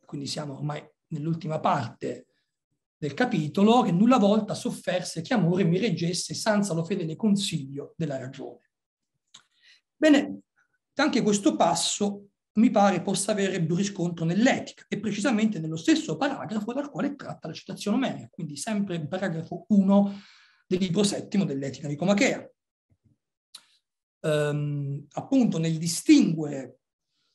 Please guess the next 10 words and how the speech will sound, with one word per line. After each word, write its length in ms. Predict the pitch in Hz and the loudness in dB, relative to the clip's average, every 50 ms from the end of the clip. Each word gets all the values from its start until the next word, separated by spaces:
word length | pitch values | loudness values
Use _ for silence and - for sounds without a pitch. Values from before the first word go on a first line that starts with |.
| _ _ _ _ _ | _ _ _ _ _
nel 200 | - 175 175 165 | -8 -4 -2 -2
distinguere, 1120 | 160 165 - - - - 262 240 208 180 170 170 165 151 151 147 143 147 151 - - _ _ _ _ _ _ | -2 -2 -2 -2 0 2 4 6 6 4 4 2 2 0 0 -2 -2 -4 -6 -8 -14 _ _ _ _ _ _
ehm, 880 | - 156 156 156 151 147 147 147 147 147 147 147 143 143 143 143 143 - _ _ _ _ _ _ _ _ _ _ _ _ _ _ _ _ _ _ _ _ _ - - _ _ _ _ _ _ _ _ | -4 -2 -2 0 -2 -2 -2 -4 -4 -6 -6 -8 -8 -8 -8 -10 -12 -16 _ _ _ _ _ _ _ _ _ _ _ _ _ _ _ _ _ _ _ _ _ -20 -20 _ _ _ _ _ _ _ _
un 520 | - 135 135 135 135 143 147 151 147 143 | -18 -18 -16 -16 -14 -14 -14 -12 -10 -10
attimo, 920 | 143 143 143 - _ _ _ _ _ - - - - - 139 139 139 139 139 | -10 -12 -14 -18 _ _ _ _ _ -20 -20 -20 -20 -20 -20 -18 -16 -16 -14
mi 80 | 135 | -14
sono 260 | 127 - - 160 160 | -14 -12 -10 -10 -4
perso, 380 | 165 196 208 220 220 - - - | 0 2 2 2 2 0 -4 -10
appunto, 420 | - - - 233 214 - - 185 | -6 0 2 4 4 4 4 4
ecco, 220 | 190 185 185 - | 2 2 2 -2